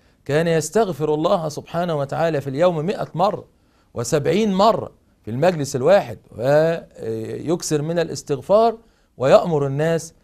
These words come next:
بالاستغفار. فالتوبة عبودية لله سبحانه وتعالى، ومن منا المعصوم؟ لا معصوم إلا النبي عليه الصلاة والسلام. فسارع بالتوبة إلى الله سبحانه وتعالى من تقصيرك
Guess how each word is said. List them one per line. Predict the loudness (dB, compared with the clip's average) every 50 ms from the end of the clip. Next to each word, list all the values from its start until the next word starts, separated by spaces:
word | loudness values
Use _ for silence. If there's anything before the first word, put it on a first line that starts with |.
| _ _ -14
بالاستغفار. | -6 -2 0 0 2 0 -2 -4 -8 -14 _ _ _ _ -8 -6 -4 -4 -4 -6 -6 -6 -8 -8 -6 -4 -2 0 0 0 -2 -6 _ _ _ _ _ _
فالتوبة | _ -6 -6 -6 -4 0 4 8 8 8 8 8 4
عبودية | 4 4 2 0 0 -2 0 -2 -2 -2 -2 -4 -4 -6 -8 _ _ _ _ -10
لله | -6 -4 -2 0 4 4 4 4 4 0
سبحانه | -4 -6 -8 -8 -6 -6 -4 -2 0 -2
وتعالى، | 0 0 0 0 2 2
ومن | 2 2 0 0 0
منا | 0 0 -2 0 0 -2
المعصوم؟ | -2 -2 -6 -6 -6 -6 -6 -6 -6 -8 -12 _ _ _ _ _ _ -2
لا | 0 0 2
معصوم | 2 0 -2 -2 -4 -4 -4 -2 -2 -4 -6 -8 _ _ _ _ _ -4
إلا | -4 -2 -2 -2
النبي | -4 -4 -4 -2 0 0 0 -2 -4 -12 _ _ _ _ _ -6
عليه | -4 -4 -4 -4
الصلاة | -4 -6 -2 0 0 0 -2 -4
والسلام. | -12 -10 -10 -10 -10 -12 -14 _ _ _ -10
فسارع | -10 -6 -2 2 2 4 4 4 2
بالتوبة | 2 -2 -4 0 2 2 4 4 4 2
إلى | 2 2 0 0
الله | 0 2 2 0 0
سبحانه | 0 -4 -8 -8 -4 -4 -2 0 -2
وتعالى | -2 -2 0 0 0 0 0 0
من | -2 -2 -2 -2 -2
تقصيرك | -2 -4 -4 -4 -6 -2 -2 0 0 0 -2 -4 -8 -14 -20